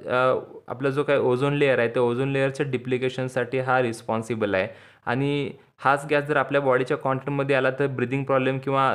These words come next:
जरा कॉन्शियसनेस आपला जाऊ शकतो. आपल्या बॉडीसाठी हा घातक आहे. थोडक्यात काय, सगळेच polyhalogen कंपाऊंड्स आपल्या बॉडीसाठी खराब आहेत. आणि,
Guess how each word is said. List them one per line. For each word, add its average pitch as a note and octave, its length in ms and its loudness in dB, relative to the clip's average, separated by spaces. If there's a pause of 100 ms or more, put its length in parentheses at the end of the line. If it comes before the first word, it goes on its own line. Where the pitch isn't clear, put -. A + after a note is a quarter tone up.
जरा C3 120 2
कॉन्शियसनेस C#3 680 -2
आपला C3+ 200 -2
जाऊ A#2 220 2
शकतो. A2+ 480 -4 (200)
आपल्या C3+ 220 0
बॉडीसाठी B2+ 500 0
हा B2 160 -2
घातक G#2 240 -4
आहे. F#2 260 -6
थोडक्यात A#2 320 0 (100)
काय, D#3+ 240 0 (260)
सगळेच D3 400 0
polyhalogen D3+ 560 2
कंपाऊंड्स C#3 440 -4
आपल्या C3+ 200 -4
बॉडीसाठी B2+ 640 -2
खराब G2+ 320 0
आहेत. F#2 120 0 (500)
आणि, D3 400 -4